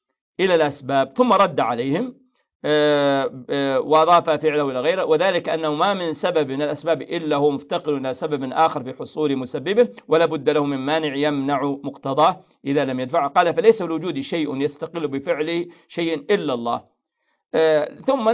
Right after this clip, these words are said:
رد على شبهة هؤلاء الذين قالوا إن الله لا يصدر إلا عنه واحد، لأن الواحد لا يصدر إلا عنه إلا واحد. قال: "من قال ذلك فهو جاهل".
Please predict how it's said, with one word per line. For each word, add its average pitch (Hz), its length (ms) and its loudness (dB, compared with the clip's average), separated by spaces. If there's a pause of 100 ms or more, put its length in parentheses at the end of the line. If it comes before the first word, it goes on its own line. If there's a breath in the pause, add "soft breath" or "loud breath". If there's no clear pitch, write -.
(160)
رد 220 300 2
على 202 180 4
شبهة 180 360 -6
هؤلاء 139 640 -4
الذين 147 300 -2
قالوا 151 400 2
إن 156 180 -4
الله 143 280 0
لا 143 160 0
يصدر 139 320 -6
إلا 135 280 -2
عنه 131 240 -2
واحد، 180 460 2
لأن 143 300 -4
الواحد 143 400 0
لا 139 160 -2
يصدر 139 320 -4
إلا 131 300 -6
عنه 139 220 -2
إلا 131 260 -4
واحد. 196 300 0
قال: 151 400 -2 (220 soft breath)
"من 175 220 -2
قال 160 220 0
ذلك 165 400 -2
فهو 139 260 -2
جاهل". 120 380 0